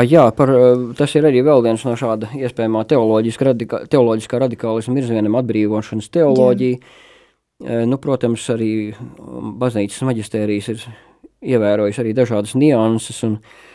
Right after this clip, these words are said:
Speaker 1: ne visas izpausmes ir vienā mē-, vienādā mērā nosodījis, bet tieši, mm, lic-, eh, norādījis, ka, ā, šī atbrīvošana ir,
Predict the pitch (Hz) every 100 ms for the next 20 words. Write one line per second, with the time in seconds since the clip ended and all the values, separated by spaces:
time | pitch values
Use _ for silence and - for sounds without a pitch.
0 | _ 208 311 127 131 117 135 - - 107
1 | 135 - 117 117 123 120 117 120 113 117
2 | 123 127 127 107 110 117 123 117 120 131
3 | - 110 110 110 110 - _ _ _ _
4 | _ - - 110 107 - - 117 110 113
5 | 110 107 - - _ _ _ _ 185 101
6 | _ _ _ _ - 113 120 120 120 127
7 | - 113 107 107 110 123 117 101 104 107
8 | 104 - 107 - _ _ _ _ _ _
9 | _ _ _ _ _ - _ _ _ -
10 | 113 110 - 113 131 107 110 110 107 -
11 | 110 110